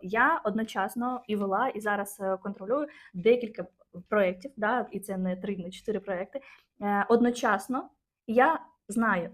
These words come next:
яка система має бути для того, щоб у вас постійно був час на себе, на сім'ю, на своє життя, на свій блог і на те, щоб заробляти гроші. Ця система і дає змогу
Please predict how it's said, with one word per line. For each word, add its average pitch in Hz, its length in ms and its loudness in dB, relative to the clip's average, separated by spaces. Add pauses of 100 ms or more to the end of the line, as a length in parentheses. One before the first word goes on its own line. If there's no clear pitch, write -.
(140)
яка 233 340 2
система 254 560 -2
має 214 240 0
бути 254 280 -2
для 196 140 -4
того, 254 260 -2
щоб 214 220 -4
у 240 60 0
вас 214 280 2 (220)
постійно 240 480 2 (140)
був 214 340 -2
час - 380 -2
на 262 140 4
себе, 226 380 4 (260)
на 220 200 4
сім'ю, 285 520 2 (220)
на 208 180 6
своє 320 280 2
життя, 233 440 0 (260)
на 220 200 8
свій 262 240 -2
блог 202 400 2 (200)
і 220 80 0
на 202 120 4
те, 202 200 0
щоб 208 160 -10
заробляти 180 720 -2
гроші. - 360 -10 (440)
Ця 233 220 4
система 240 640 0 (240)
і 226 80 0
дає 226 420 4
змогу 196 600 -2